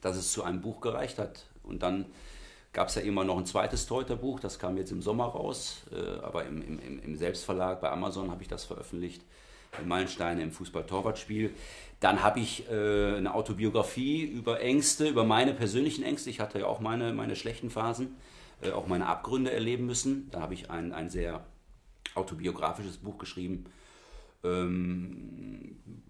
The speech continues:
ja, und dann habe ich noch, äh, drei fiktive Geschichten geschrieben, die mir sehr viel Spaß gemacht haben.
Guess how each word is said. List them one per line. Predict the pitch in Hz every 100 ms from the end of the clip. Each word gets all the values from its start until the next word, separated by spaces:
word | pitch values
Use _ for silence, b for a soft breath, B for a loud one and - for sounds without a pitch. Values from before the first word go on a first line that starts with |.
| - - - - -
ja, | 90 76
und | 76
dann | 76 76
habe | 95
ich | 117 -
noch, | - -
äh, | 120
drei | - 127
fiktive | 120 - - 90
Geschichten | 67 - 85 - -
geschrieben, | - - 92 95
die | 92 95
mir | 92 90 90 90 87 - b b b
sehr | 78 71
viel | -
Spaß | - - -
gemacht | - - -
haben. | -